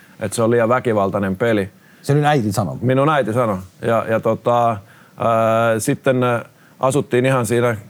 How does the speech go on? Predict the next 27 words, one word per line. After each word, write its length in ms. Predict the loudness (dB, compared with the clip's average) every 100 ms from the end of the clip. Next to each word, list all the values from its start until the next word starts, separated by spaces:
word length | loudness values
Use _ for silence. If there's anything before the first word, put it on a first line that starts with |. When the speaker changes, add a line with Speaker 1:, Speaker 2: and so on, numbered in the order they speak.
| -2
Speaker 1:
pienen 260 | 0 2 2
kaupungin 400 | 0 0 -2 0
Kouvolan 380 | 2 2 0
keskustassa 720 | 0 -2 -2 -6 -6 -6 -2 0
ja, 320 | 2 2 0
ja 100 | -4
sitten 300 | -2 -4 -4
sattui 280 | -4 -2 2
luokalle 400 | 2 2 0 0
pari 300 | 0 0 0
poikaa, 400 | 0 -2 0 2
jotka 320 | 0 0 0
oli 140 | 2 0
aloittanut 600 | -2 -2 -2 -2 -6 0
koripalloharrastuksen. 1040 | 0 0 0 0 0 -2 -6 -10 -6 -4
Ja 60 | -4
sitten 180 | -6
mä 40 | -4
sanoin, 260 | -2 -2
että 140 | -2 -2
no 40 |
voinko 220 | -2 -2
mä 100 | -2
mennä 180 | 0 -2
pelaa 260 | -2 -2 0
koripalloa. 680 | 0 0 0 0 0 2
Ja 120 | 0